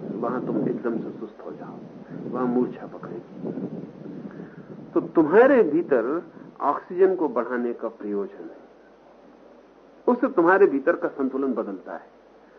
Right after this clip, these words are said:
तुम सोने की तरफ उन्मुख न रह के जागने की तरफ उन्मुख होते हो। और अगर ये मात्रा तेजी से और एकदम बढ़ाई जा सके, तो तुम्हारे भीतर संतुलन में एकदम से इतना ही फर्क होता है, जैसे तराजू का एक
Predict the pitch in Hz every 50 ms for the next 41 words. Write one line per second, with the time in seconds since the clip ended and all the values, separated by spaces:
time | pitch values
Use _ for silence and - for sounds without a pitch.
0 | - - - - _ - - - - - - 240 240 - - - 175 180 196 226
1 | 262 277 214 226 214 - 226 233 226 - 165 160 202 214 240 254 262 - - 175
2 | 180 175 170 160 147 143 139 180 170 139 135 117 110 110 123 127 131 123 135 131
3 | - 135 - - - 110 110 107 101 98 - - 80 - - - - - - -
4 | - - - - - - - - - - - - - - - - 135 160 190 220
5 | 220 254 254 254 247 240 214 180 160 151 143 147 151 170 - - 214 233 233 233
6 | - - - 165 165 175 170 202 233 214 - 233 220 208 196 - - 196 202 208
7 | 226 311 262 226 185 170 160 165 147 143 131 123 123 117 - - - 110 - -
8 | 90 - - - - - - - - - - 139 - 156 170 175 190 196 208 208
9 | 185 156 156 151 - 190 180 170 - 151 151 156 156 165 170 175 196 196 196 190
10 | 190 - 190 190 190 165 214 240 233 - 214 202 202 233 247 233 214 - 208 196
11 | 185 196 196 185 190 208 202 190 185 165 185 165 - 165 156 156 165 165 175 175
12 | 170 170 156 170 170 165